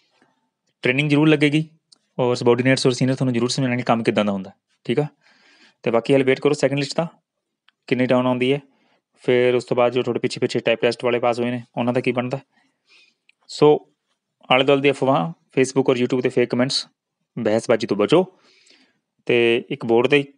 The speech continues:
ਸਾਈਟ 'ਤੇ ਜੋ ਆ ਰਿਹਾ ਉਹ ਦੇਖੋ, ਸੱਚ ਹੈ। ਤੇ ਜੋ ਇੱਕ Telegram ਅਫੀਸ਼ੀਅਲ ਪੀ ਟੀ ਪਲੱਸ ਬੀ ਕਲਰਕ ਦੋ ਹਜ਼ਾਰ ਇੱਕੀ ਦਾ, ਉਹ 'ਚ ਜੋ ਵੀਰ ਹੈਗੇ ਨੇ, ਜੋ ਦੱਸਦੇ ਨੇ,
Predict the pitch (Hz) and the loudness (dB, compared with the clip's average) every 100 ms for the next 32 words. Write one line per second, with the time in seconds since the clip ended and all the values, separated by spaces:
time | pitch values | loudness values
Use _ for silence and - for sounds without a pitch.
0 | - 127 120 147 131 131 135 131 135 143 | -4 0 0 2 4 4 4 4 2 0
1 | 156 151 _ _ - 127 - 143 143 - | -2 -4 _ _ -4 -4 -2 -4 -4 -6
2 | 117 117 - - 113 117 117 113 - 123 | -2 -2 -2 -2 0 0 0 -2 -2 -2
3 | 117 _ _ - 117 - 117 - 110 - | -4 _ _ -6 -6 -2 -2 0 -2 -4
4 | _ - - 120 110 110 107 104 117 113 | _ -20 -6 -4 -2 0 -2 -2 0 0
5 | - _ _ - 123 123 127 123 117 _ | -2 _ _ -4 -2 0 2 2 -2 _
6 | _ _ _ _ _ _ _ _ _ _ | _ _ _ _ _ _ _ _ _ _
7 | _ - 117 120 113 123 127 120 113 - | _ -6 0 2 2 0 -2 -2 -4 -2
8 | 117 127 | -4 -6